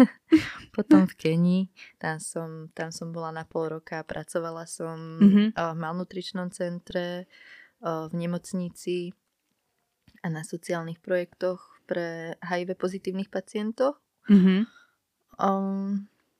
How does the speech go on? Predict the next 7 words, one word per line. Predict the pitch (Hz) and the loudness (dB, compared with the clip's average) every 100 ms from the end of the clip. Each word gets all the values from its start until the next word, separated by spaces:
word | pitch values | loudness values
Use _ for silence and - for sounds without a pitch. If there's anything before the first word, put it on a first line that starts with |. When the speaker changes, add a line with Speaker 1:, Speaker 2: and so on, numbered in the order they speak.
| _ _ _ _ _ - _ _ _ 156 170 - | _ _ _ _ _ -20 _ _ _ -12 -12 -14
Speaker 1:
bolo | - 175 190 185 | -12 -2 -2 -2
to, | - 180 180 - _ _ - | -2 -2 -2 -10 _ _ -12
bola | 185 180 175 | -6 -4 -2
to | - | -4
bohatá | 170 170 170 - | -4 -4 -4 -6
skúsenosť | 175 - 170 - 180 180 196 - - | -6 -8 -10 -6 -4 -4 -6 -14 -10
a, | - 160 156 | -6 -4 -4